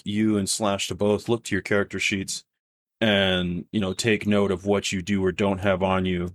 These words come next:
in terms of protection. And, you know, Graham, nothing changes there.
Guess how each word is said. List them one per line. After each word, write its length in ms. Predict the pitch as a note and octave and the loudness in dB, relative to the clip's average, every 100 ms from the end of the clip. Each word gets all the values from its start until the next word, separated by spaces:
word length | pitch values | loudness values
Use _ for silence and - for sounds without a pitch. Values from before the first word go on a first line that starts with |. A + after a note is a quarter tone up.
| - | -6
in 140 | G2+ | -4
terms 400 | F#2 G#2+ F#2 F2 | -2 -2 0 0
of 340 | G2 F#2 F2 - _ | 0 0 -2 -10 _
protection. 640 | G2+ G#2 F#2+ - F#2 F2+ - _ _ _ _ | 0 2 0 0 -2 -4 -8 _ _ _ _
And, 400 | - D#2+ E2+ E2 | -8 -4 -6 -2
you 60 | G#2 | 0
know, 120 | F2 | -2
Graham, 380 | F2 G2+ F#2+ F#2 | 0 2 2 2
nothing 420 | G2 - F#2+ F#2 - _ _ _ | 0 0 -4 -4 -8 _ _ _
changes 360 | - G2 F2 E2+ | -4 -2 -2 -4
there. 280 | F#2 F#2 | -4 -4